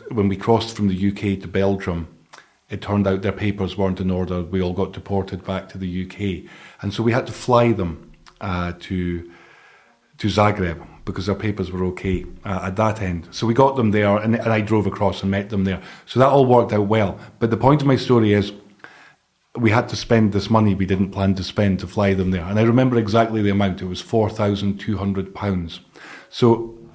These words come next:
I was driving back from that trip. They were then safely home. And I was starting to panic, really, about, "Oh, no,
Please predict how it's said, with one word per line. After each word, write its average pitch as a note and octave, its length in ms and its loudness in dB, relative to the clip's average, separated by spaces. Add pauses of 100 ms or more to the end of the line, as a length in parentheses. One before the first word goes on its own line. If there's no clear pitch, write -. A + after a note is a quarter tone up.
I A2 80 2
was G2+ 140 2
driving A#2+ 440 4
back G#2+ 300 0
from G2+ 160 -2
that G2 200 2
trip. - 340 -2 (300)
They G2+ 160 -2
were F#2+ 140 0
then F#2+ 260 0
safely G2 400 -2
home. G2 380 0 (540)
And G2 180 0
I F#2+ 100 -2
was F2+ 400 -6 (440)
starting G2 400 0
to F#2 60 -8
panic, G2+ 540 -4
really, F#2 220 -2
about, F2+ 360 -6 (500)
"Oh, G2 360 -10
no, G2 420 -8